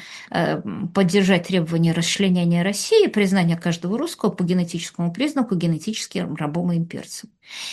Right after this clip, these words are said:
И легко заметить, что да, это крайняя позиция. И не все, кто согласен из благих намерений снять штаны и разинуть рот, готовы заглатывать как глубоко. И некоторые благонамеренные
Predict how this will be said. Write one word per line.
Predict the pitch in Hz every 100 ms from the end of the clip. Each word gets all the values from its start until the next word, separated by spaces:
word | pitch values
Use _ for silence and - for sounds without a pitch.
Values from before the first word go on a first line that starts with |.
| - -
И | 208
легко | 247 269 - 208
заметить, | 156 135 185 -
что | - 185
да, | 170
это | 143 -
крайняя | 175 151 135 123
позиция. | - - 196 - -
И | 233
не | 214
все, | - 208
кто | - -
согласен | - 165 165 147 - -
из | -
благих | 170 165 170 170
намерений | 170 160 151 156
снять | - 151
штаны | - - 156 151
и | 147
разинуть | 151 151 147 -
рот, | 151 156
готовы | 160 165 143 139
заглатывать | 143 143 110 165 - -
как | 147
глубоко. | 151 - - - 453 494 - - - _ -
И | 214
некоторые | 220 254 277 214 - 170
благонамеренные | 151 160 165 165 165 151 139 - 139 175